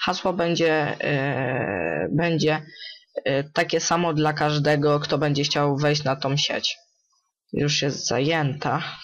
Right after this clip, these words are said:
to damy tak. Też jest zajęta.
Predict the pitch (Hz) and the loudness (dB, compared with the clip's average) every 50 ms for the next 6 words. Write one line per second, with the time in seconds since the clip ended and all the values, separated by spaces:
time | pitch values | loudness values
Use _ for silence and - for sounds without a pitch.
0 | - - 165 160 160 135 139 139 120 - - - 104 135 160 151 - - - - | -8 -4 -4 -2 -2 0 -2 -2 -2 -4 -4 -4 -2 -2 -2 -4 -6 -10 -10 -10
1 | - - - - - - - - - _ _ _ - - _ _ _ _ - - | -12 -14 -16 -18 -20 -20 -20 -20 -20 _ _ _ -20 -20 _ _ _ _ -4 -2
2 | 196 208 - - 147 143 135 139 147 147 135 123 120 120 92 92 - - - - | 0 0 0 2 2 2 2 2 0 0 0 0 0 0 -2 -2 -4 -4 -6 -8
3 | - 185 180 - - - - - | -6 -6 -6 -6 -8 -8 -6 -2